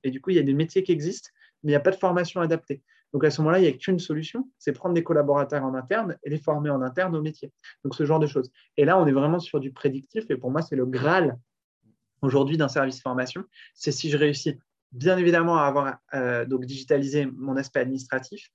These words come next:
avoir digitalisé mes process avec des outils, euh, des parcours, ainsi de suite, mais aussi à faire du prédictif et à anticiper mes besoins et à, et à pousser les bonnes formations aux bonnes personnes au bon moment, ce genre de choses.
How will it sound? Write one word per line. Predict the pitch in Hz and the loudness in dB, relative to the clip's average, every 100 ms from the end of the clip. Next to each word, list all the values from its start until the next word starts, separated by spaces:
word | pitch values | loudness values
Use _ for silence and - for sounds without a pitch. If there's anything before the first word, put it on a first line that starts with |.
| _ _ | _ _
avoir | 185 180 180 | 0 2 2
digitalisé | 165 170 160 170 156 160 | 0 -4 0 0 0 -2
mes | 143 | -4
process | - 147 - 160 143 | -2 -4 -2 -2 -2
avec | 123 123 | -6 -4
des | 131 127 | -6 -6
outils, | 143 - 151 143 _ _ - | -12 -10 -10 -10 _ _ -10
euh, | 131 127 127 | -4 -2 2
des | 135 | 2
parcours, | - 135 - 151 | 0 -4 -2 -2
ainsi | 135 123 | -2 -4
de | 131 | -8
suite, | 202 214 - - _ | -6 -8 -14 -20 _
mais | 156 170 | 4 6
aussi | 170 165 202 | 6 4 2
à | |
faire | 190 160 | 2 0
du | 147 | 0
prédictif | 147 147 139 - 127 | -4 -4 -6 -8 -2
et | 151 | 2
à | |
anticiper | 139 139 165 - 165 | 2 0 -4 -2 4
mes | 165 156 | 4 4
besoins | 147 143 160 190 - - - | 2 2 2 0 -4 -14 0
et | 139 | 2
à, | 139 135 - | 4 2 4
et | 151 | 4
à | 139 | 2
pousser | 131 - 160 - | -2 -8 -4 0
les | 151 165 | 4 4
bonnes | 170 165 | 4 2
formations | 170 160 160 - 175 | 0 -2 -4 -6 -4
aux | 156 | -2
bonnes | 143 156 | -2 -4
personnes | 147 143 170 151 | -6 -8 -8 -4
au | 165 | -2
bon | 143 147 | 0 0
moment, | 143 143 180 - _ _ | 2 0 -2 -6 _ _
ce | - | -10
genre | 139 | -6
de | 139 | -6
choses. | 127 120 | -6 -12